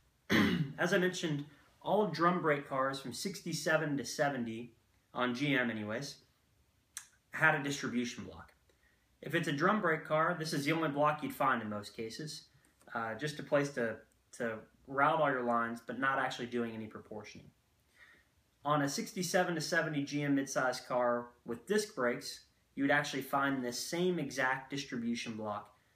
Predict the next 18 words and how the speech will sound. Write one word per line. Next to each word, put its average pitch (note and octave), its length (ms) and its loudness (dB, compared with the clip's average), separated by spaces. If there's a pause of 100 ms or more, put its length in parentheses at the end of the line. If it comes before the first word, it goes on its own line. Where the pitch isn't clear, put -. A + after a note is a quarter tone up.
(200)
but D3 100 4
it D3+ 80 2
also F#3+ 360 4
had A#2 280 2 (160)
two E3 180 -4
separate B2+ 440 -2
valves. - 400 -16 (1600)
The - 60 -16
first A3+ 300 2
one F3 160 2
is D#3 120 -4
called D3+ 200 6
a - 20 4
metering C#3+ 440 4
block. G#2+ 320 -4 (800)
This E3+ 120 -6
metering D#3 400 2
block C3 420 2